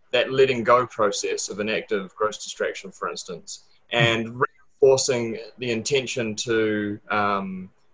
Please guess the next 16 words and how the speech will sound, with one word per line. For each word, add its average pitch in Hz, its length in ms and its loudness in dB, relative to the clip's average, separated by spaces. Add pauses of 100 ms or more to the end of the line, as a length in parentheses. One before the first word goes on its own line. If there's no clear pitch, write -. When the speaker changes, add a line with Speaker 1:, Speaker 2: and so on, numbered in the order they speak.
(360)
Speaker 1:
at 120 80 -12
least 131 240 -8
notice 139 260 2
detail 123 540 2
in 90 80 -6
the 87 80 -6
breath. - 420 -8 (400)
Speaker 2:
Mm-hmm. 123 300 2 (520)
Speaker 1:
When 143 180 8
I'm, 127 540 4
when 131 240 4
I'm, 123 400 4 (800)
when 131 160 4
I'm 123 140 2
trying 143 640 4
to 120 500 2